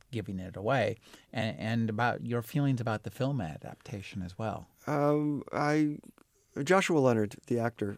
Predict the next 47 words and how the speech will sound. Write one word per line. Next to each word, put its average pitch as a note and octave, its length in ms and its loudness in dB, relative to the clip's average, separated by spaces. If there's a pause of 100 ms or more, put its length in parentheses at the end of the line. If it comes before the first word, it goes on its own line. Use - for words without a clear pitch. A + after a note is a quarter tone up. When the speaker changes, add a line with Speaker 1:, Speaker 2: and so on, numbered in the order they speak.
(160)
Speaker 2:
made A#2 320 4
and A2 140 2
directed G#2 560 0
and G#2 160 0
wrote A#2 260 4 (340)
the A#2 100 -2
film G#2 320 0
from G#2 240 -2
The G#2+ 80 2
Lie. G2+ 380 2 (760)
And G#2+ 360 2
I G#2+ 60 4
appeared A#2 260 2
on A2+ 100 2
stage A#2 300 2
with A#2+ 120 0
him, D3+ 280 2
uh, A#2 440 0
after A2+ 460 -2
its - 140 -6
premiere, C3 480 2
and A2+ 380 -2
we A2 140 -2
talked - 360 -2
about G#2 320 -2 (260)
film A2+ 460 -2 (400)
to F3 80 0
book, G3+ 340 -4 (260)
uh, A#2+ 180 0
book C#3 240 2
to - 80 -8
film, C3+ 320 0 (100)
and A#2+ 180 0
how A#2 180 0
interesting D3+ 380 -4
that G2 140 0
is. F#2+ 160 -2 (460)
Um, C#3+ 220 4 (360)
The D3 120 4
Lie G#3+ 260 4
is D3 140 6
a C3+ 60 0
story C3+ 240 4
that A#2 140 2
I A#2 80 4
often A#2+ 400 0
perform. A2+ 480 -2